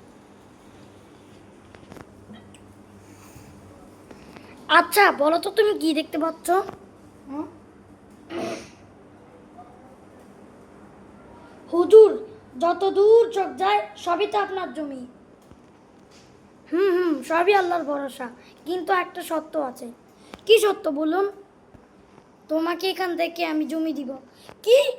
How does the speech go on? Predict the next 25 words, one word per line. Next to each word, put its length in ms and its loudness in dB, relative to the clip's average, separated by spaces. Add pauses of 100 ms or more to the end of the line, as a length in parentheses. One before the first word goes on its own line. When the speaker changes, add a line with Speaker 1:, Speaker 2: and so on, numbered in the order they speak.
(260)
Speaker 1:
হুজুর, 280 10 (120)
আপনি 220 0
আমাকে 260 2
জমি 280 4
দিবেন? 260 6 (1300)
হ্যাঁ, 260 -8
জমি 300 -8
দিব, 120 -6 (240)
কিন্তু 240 -8 (100)
একটা 260 -12
শর্ত 240 -8 (140)
আছে। 180 -10 (1200)
শর্ত? 340 0 (460)
কি 180 0
শর্ত 220 0 (140)
বলুন? 260 2 (1040)
শর্ত 260 -4 (120)
হলো 160 -2 (180)
চল্লিশ 360 -2 (340)
বিঘা 340 -2
জমি 260 -6
দিব। 100 -14 (1120)
হুজুর, 360 6 (100)
আমি 180 -2
তো 40 -2